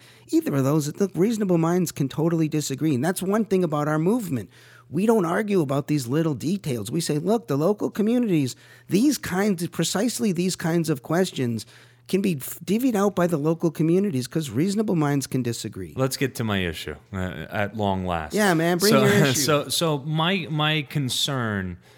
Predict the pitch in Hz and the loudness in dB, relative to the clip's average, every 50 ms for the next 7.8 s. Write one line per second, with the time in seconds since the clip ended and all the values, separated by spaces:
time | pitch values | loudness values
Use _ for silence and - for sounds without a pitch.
0 | - - _ _ _ - 131 117 107 107 117 117 110 107 107 104 101 104 - 110 | -20 -20 _ _ _ -4 -4 -4 -4 -4 -2 0 0 2 0 0 -2 -4 -8 -6
1 | 101 101 98 98 95 98 95 95 98 - - - - _ _ _ _ _ - - | -4 -4 -4 -4 -4 -4 -6 -6 -8 -10 -16 -20 -20 _ _ _ _ _ -12 -6
2 | 113 127 127 131 131 - - - - 123 117 107 117 107 - - - 123 120 120 | -4 -2 -2 -2 -2 -6 -8 -14 -18 -14 -8 -6 -4 -4 -4 -4 -2 0 0 0
3 | 113 107 - - 104 98 98 98 98 98 98 95 - - 104 98 98 98 92 - | 0 -2 -4 -6 -4 -4 -4 -4 -4 -4 -4 -6 -6 -4 -4 -4 -4 -4 -6 -6
4 | - 101 101 104 101 - 101 87 - 107 98 95 95 95 98 95 90 95 92 90 | -6 -4 -4 -4 -6 -8 -10 -6 -4 -2 0 0 0 -2 -4 -4 -4 -4 -6 -6
5 | - - 101 98 98 98 95 98 101 92 90 98 92 92 98 98 98 98 95 95 | -6 -4 -2 -2 -2 -2 -4 -6 -8 -8 -8 -10 -10 -6 -4 -4 -2 -2 -2 -2
6 | 95 95 95 95 92 90 90 - - 101 95 - - 110 110 104 98 107 101 98 | -2 -4 -4 -4 -4 -4 -6 -6 -6 -8 -6 -4 -4 -4 -4 -4 -4 -2 -2 -2
7 | 98 95 95 95 95 95 92 95 95 95 92 90 85 82 80 78 | -2 -2 -2 -2 -2 -4 -2 -2 0 0 -2 -2 -4 -8 -10 -14